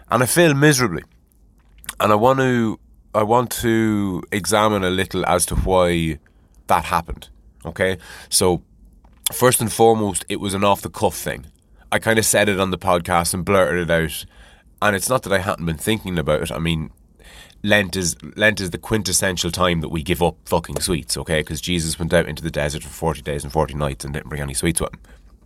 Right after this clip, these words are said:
Now, there's a multitude of reasons why it failed so, so badly. I mean, a week in, and it's not that I, I, I ate a load of sweets last night and failed.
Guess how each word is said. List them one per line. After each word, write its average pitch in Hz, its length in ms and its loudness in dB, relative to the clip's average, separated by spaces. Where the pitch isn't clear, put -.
Now, 110 100 -2
there's 92 160 0
a 101 60 2
multitude 110 800 0
of 90 220 -4
reasons 90 480 -4
why 90 640 0
it 113 120 0
failed 90 360 2
so, 87 400 0
so 104 180 0
badly. 82 320 2
I 71 40 -6
mean, 78 160 -4
a 82 40 0
week 95 280 0
in, 87 260 -2
and 80 240 -6
it's - 160 0
not 135 160 4
that 120 100 -2
I, 98 180 -2
I, 92 480 -2
I 101 60 0
ate 101 200 4
a - 40 -6
load 95 140 0
of 87 40 -4
sweets 98 260 -2
last 82 220 -2
night 87 240 0
and 78 300 -8
failed. 85 480 0